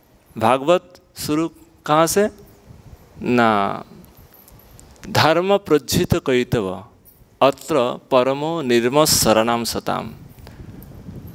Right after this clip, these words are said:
धर्म प्रज्जित, जो इस प्रकार, जो धर्म कैतव धर्म है, कपट धर्म है, छल धर्म है, उसको श्रीमद् भागवत से निकाल दिया। धर्म, अर्थ, काम, मोक्ष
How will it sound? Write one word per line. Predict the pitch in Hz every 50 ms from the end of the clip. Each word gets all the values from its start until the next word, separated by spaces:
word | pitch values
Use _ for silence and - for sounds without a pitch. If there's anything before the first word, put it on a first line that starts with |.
| - - - -
धर्म | 226 - 101 123 139 151 160 175 196 208 208
प्रज्जित, | 202 165 165 156 139 135 -
जो | 156 165
इस | 175 - -
प्रकार, | - 196 190 175 196 165
जो | 143 143 170 185 190
धर्म | 185 - 127 135 139 147 170 180 180 185 180 - - - - - - - - - -
कैतव | - 160 160 160 160 208 208 190
धर्म | 160 135 120 113 113 104
है, | 95 98 98 - -
कपट | 147 143 - 185 190 180
धर्म | 143 127 123 113 110
है, | 104 101
छल | 101 - - - 160 165 185 190
धर्म | 160 135 127 120 110 98
है, | 95 92 101 - - _ _ - - - - - - - _ _ _ _ _ _ - -
उसको | 156 170 160 - - 226
श्रीमद् | 202 - - 165 170 170 143
भागवत | 120 117 123 127 123 135 135
से | - - 170
निकाल | 131 107 - 98 92 90 92
दिया। | 98 95 90 - - - - - - - - - - - -
धर्म, | - - 131 135 139 147 165 175
अर्थ, | 165 - - 143 131 - - -
काम, | 160 156 - - 131 131 139 147 143
मोक्ष | 123 131 135 131 - - -